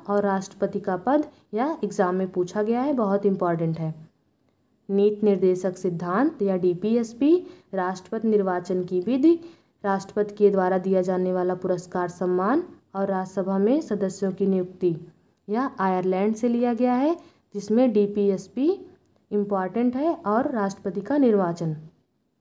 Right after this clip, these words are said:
समवर्ती सूची, केंद्र एवं राज्य के बीच संबंध,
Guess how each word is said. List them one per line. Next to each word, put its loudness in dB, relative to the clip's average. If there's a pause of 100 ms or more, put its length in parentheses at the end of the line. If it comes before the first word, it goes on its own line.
(1120)
समवर्ती 0
सूची, 0 (480)
केंद्र 2
एवं 4
राज्य -2
के 2
बीच 0
संबंध, 2